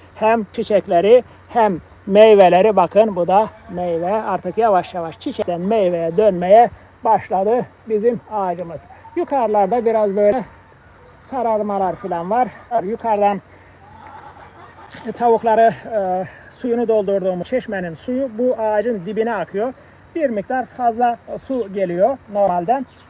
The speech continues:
Biraz ondan kaynaklı olduğunu düşünüyoruz ama yine eteklerinde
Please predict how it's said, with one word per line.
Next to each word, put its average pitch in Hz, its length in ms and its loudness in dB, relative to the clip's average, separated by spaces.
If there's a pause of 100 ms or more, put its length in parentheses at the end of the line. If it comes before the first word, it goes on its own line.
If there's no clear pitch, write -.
Biraz 262 220 -6
ondan 247 320 -8
kaynaklı 220 480 -12
olduğunu 180 400 -8
düşünüyoruz 190 500 -10
ama 240 220 -12
yine 226 320 -12 (160)
eteklerinde 214 800 -10